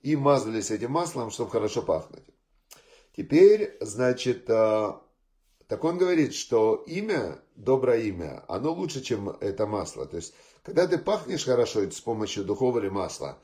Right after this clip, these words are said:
это влияет там на какое-то расстояние от тебя, на метр, два, три, да? А доброе имя, когда люди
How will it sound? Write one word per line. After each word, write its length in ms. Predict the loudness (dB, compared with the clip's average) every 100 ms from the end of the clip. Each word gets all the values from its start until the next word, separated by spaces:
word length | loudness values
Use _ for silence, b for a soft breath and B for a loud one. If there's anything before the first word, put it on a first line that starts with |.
| b b
это 240 | -4 2 2
влияет 540 | 2 2 4 4 2
там 160 | -2 -2
на 80 | -4
какое-то 640 | -2 -2 4 4 6 4
расстояние 680 | 2 0 0 2 2 0 -10
от 60 |
тебя, 260 | -12 -8 -6
на 100 | -6
метр, 420 | -4 -4 -4 -8
два, 260 | -2 0 0
три, 380 | -2 -8 -8 -12
да? 320 | -6 -4 -4 -10 b b b b
А 100 | -8
доброе 420 | 0 0 4 4 4
имя, 280 | 2 -2
когда 360 | -2 -4 2 2
люди 560 | 2 0 0 -2 -2